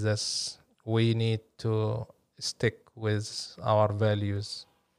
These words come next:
and, um, our, uh, organization values. And that's what's gonna get us through,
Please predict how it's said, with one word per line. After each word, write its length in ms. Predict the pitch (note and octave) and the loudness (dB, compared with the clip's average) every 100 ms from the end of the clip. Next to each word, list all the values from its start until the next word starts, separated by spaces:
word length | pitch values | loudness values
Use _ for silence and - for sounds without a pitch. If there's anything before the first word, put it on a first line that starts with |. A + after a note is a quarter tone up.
| _ _ _ - | _ _ _ -8
and, 640 | A2 G#2 G#2 G2+ G2+ G2+ | -2 0 0 -2 -4 -4
um, 680 | G#2+ G2+ G2+ G#2 G2 G2 G2+ - _ _ _ _ _ _ _ _ _ _ | -2 0 0 -2 -4 -6 -10 -14 _ _ _ _ _ _ _ _ _ _
our, 500 | - G#2+ G#2+ G2+ G#2+ - | 2 4 4 2 0 -4
uh, 260 | A2+ G#2 G#2+ | -2 -2 -2
organization 800 | A2+ A2 G#2+ G2+ G#2 G2+ G#2 G2+ | -4 0 0 2 0 -2 -4 -2
values. 460 | G2 F#2 F2+ A2 - _ _ _ _ _ _ _ | -2 -2 -4 -10 -16 _ _ _ _ _ _ _
And 300 | A2 G#2 G#2 | -4 -2 0
that's 280 | G#2+ A2+ - | 0 0 0
what's 240 | G#2+ - | -2 -4
gonna 200 | A2 G2+ | -4 -4
get 240 | G#2 G2+ - | -4 -4 -4
us 260 | G#2 - | -4 -6
through, 240 | - G#2+ | -10 -10